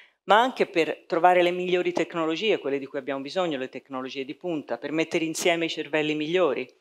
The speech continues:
e quindi per vincere, al di là delle attività spaziali, anche questa grande sfida, questa sfida immensa che abbiamo,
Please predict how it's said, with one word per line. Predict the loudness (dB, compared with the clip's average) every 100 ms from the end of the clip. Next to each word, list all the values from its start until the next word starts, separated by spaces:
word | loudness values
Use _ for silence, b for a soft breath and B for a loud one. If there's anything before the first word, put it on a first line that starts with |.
| _ _ _ _
e | -4
quindi | 0 0 2 -2 -2 0
per | 0
vincere, | 0 0 0 0 -2 -2 -2 -6 -12
al | -6
di | 2
là | 2 4
delle | 0 -2
attività | -6 -6 -6
spaziali, | -8 -14 -6 -2 0
anche | 0 -4
questa | -8 -4 -4
grande | 2 2 2 -2
sfida, | -6 -8 -8 -8
questa | -8 -10 -10
sfida | -10 -6 -2 0
immensa | 0 0 -4 -4 -6
che | -6
abbiamo, | -6 -6 -6 -10